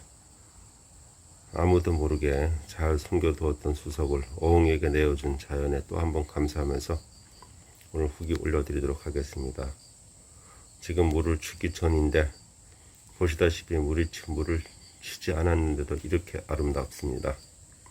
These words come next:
정말 말로 표현할 수 없을 정도로 아름다운데,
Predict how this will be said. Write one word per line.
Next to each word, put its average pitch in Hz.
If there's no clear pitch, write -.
정말 85
말로 90
표현할 82
수 82
없을 76
정도로 69
아름다운데, 69